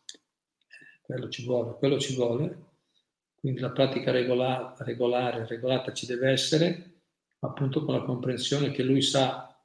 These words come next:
quando e come dare i risultati a noi. Noi dobbiamo stare umili, e alle volte lo fa apposta, vedi, gliel'ha detto, eh, però è stato gentile, ha visto che si sforzava così tanto, gli ha detto, allora gli ha parlato, ha detto, "Guarda, in questa vita non,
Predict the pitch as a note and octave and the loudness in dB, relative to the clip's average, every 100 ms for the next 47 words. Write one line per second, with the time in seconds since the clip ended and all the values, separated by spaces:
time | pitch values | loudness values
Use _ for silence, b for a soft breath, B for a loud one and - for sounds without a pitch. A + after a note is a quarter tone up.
0 | _ C3 C3 B2 A#2 B2+ B2 A#2 B2 A#2 | _ -4 -2 -2 -2 -4 -4 -6 -6 -6
1 | A2+ - A#2 A2+ A2+ - A#2 - A#2+ A#2 | -10 -12 -16 -14 -12 -10 -10 -10 -10 -10
2 | A#2 A2+ _ _ _ _ _ - - - | -10 -14 _ _ _ _ _ -20 -14 -6
3 | C3+ B2+ B2+ A#2+ C3+ B2+ B2 C3+ D3 F3 | -4 -2 -4 -2 0 2 4 4 4 6
4 | C#3+ C#3 F3+ F3 D3 B2 A#2+ F3 - B2 | 6 8 6 6 4 2 4 6 6 2
5 | C3+ B2 B2 C3 C3+ E3+ - A#2+ B2 C3 | 0 0 0 4 6 4 4 0 -2 -10
6 | - C3 B2 - - F3+ D#3+ C#3+ C#3+ D3+ | -14 -10 -10 -4 6 8 8 6 6 4
7 | C#3+ D#3+ E3 D3+ - - - - - C3+ | 8 8 10 6 4 0 0 0 2 0
8 | - D#3+ D3+ D#3 C#3 C#3 D#3+ D3 C#3 C#3 | 4 6 8 6 4 4 4 6 6 8
9 | C3+ - - _ _ _ _ D3+ D#3 C#3+ | 6 2 -8 _ _ _ _ 6 8 8
10 | D#2 - - _ _ _ _ _ _ - | 4 -6 -14 _ _ _ _ _ _ 0
11 | C#3 C3+ C3+ D3+ F3 - C3+ B2+ C3+ D#3+ | 0 4 6 8 8 6 2 4 6 6
12 | B2 A#2+ A#2+ - - C#3 F3 - C3 C#3 | 4 0 0 0 2 4 4 4 2 2
13 | C#3+ | 0